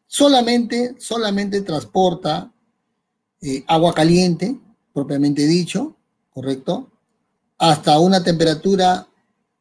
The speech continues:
máxima de ochenta y dos grados de temperatura, ¿correcto? Y a esa temperatura su presión de trabajo puede ser cien P S I, ¿no? Que es, que es, lógicamente, es bastante, ¿ya?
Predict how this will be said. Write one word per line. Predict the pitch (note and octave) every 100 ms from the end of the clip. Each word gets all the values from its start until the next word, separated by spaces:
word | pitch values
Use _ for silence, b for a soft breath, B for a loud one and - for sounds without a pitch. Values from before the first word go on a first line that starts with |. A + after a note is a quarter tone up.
| -
máxima | D#3+ F3 - F3+
de | E3
ochenta | D3 - C3
y | C#3+
dos | E3+ D#3+
grados | E3+ F3 F3
de | E3+
temperatura, | E3+ F3+ F#3 F#3 F3+ A3 D#3 F3+ - _ _ _ _ _ _ _ _ _ _
¿correcto? | - C3 D3 D3+ G3+ - - _
Y | F3+ D3
a | D3+
esa | D#3+ F#3+
temperatura | F3+ F3+ F3+ F3+ G3 G3
su | F#3 D#3
presión | C#3+ - F3 F3+
de | F3
trabajo | E3+ D#3+ D#3+ F3
puede | F3 D#3 D3
ser | D#3+ D3
cien | - D#3 D3
P | C#3
S | B2
I, | A#2+ A#2 G#2 - _ _ _ _
¿no? | B3 D4
Que | D3+
es, | B2+ A2
que | C#3
es, | C#3 -
lógicamente, | D3 D3 C3 C#3+ C#3
es | C3
bastante, | A#2 G3+ G3+ A#2 _ _ _ _ _ _ _
¿ya? | B2+ D3+ G3+